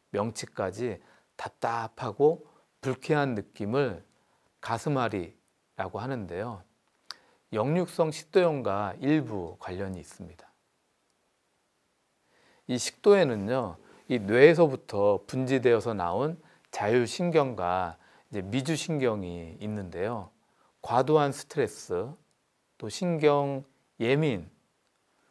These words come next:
우울감, 불안감, 공포감 등이 이게 반복되다 보면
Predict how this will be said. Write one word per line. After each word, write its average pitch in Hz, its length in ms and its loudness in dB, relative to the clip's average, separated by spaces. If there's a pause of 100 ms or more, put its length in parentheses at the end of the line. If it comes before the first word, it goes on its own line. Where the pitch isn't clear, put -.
(220)
우울감, 120 720 2 (960)
불안감, 120 720 0 (500)
공포감 135 640 0
등이 104 540 -4 (360)
이게 113 120 -2
반복되다 123 760 0
보면 90 640 -10